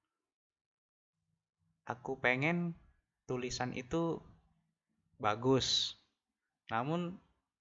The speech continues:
kenyataannya di lapangan tulisan itu nggak sebagus yang aku pikir. Nah, disitulah aku mulai berpikir apa sebenarnya yang aku inginkan. Dan tetap saja tulisan itu terbaca.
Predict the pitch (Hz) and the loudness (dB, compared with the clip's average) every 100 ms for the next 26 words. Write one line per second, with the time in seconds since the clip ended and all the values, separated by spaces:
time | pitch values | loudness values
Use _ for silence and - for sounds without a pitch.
0 | _ _ _ - 127 123 117 - 127 143 | _ _ _ -10 -4 -2 0 0 0 -2
1 | 165 165 135 120 120 123 139 165 170 156 | -2 -4 -4 -2 -2 -2 0 -2 -4 -6
2 | 131 127 - 123 127 160 - - _ _ | -6 -6 -6 -6 -6 -6 -6 -12 _ _
3 | _ _ _ _ - - 117 113 123 131 | _ _ _ _ -6 -2 0 0 0 -2
4 | 127 123 120 131 151 156 139 123 - - | -2 -4 -6 -6 -8 -8 -6 -6 -8 -18
5 | _ _ _ _ _ _ _ _ _ _ | _ _ _ _ _ _ _ _ _ _
6 | _ - 120 101 113 110 139 170 190 156 | _ -2 0 0 -6 -10 -8 -4 -2 -2
7 | 139 131 123 117 110 110 104 - - 156 | -2 -2 -2 -2 -4 -8 -10 -10 -6 -6
8 | - - 156 - 151 131 120 120 120 117 | -4 -4 -2 -2 -4 -4 -4 -4 -4 -6
9 | 117 - - 139 151 135 113 110 - _ | -8 -8 -6 -4 -4 -4 -6 -8 -14 _
10 | _ _ _ _ _ _ _ _ _ _ | _ _ _ _ _ _ _ _ _ _
11 | _ _ _ _ _ _ _ _ _ _ | _ _ _ _ _ _ _ _ _ _
12 | _ 113 117 123 123 120 143 147 131 123 | _ -8 -6 -2 -2 0 0 0 0 -2
13 | 120 127 127 127 151 135 123 135 - 110 | -4 -4 -4 -4 -4 -2 0 0 -2 -4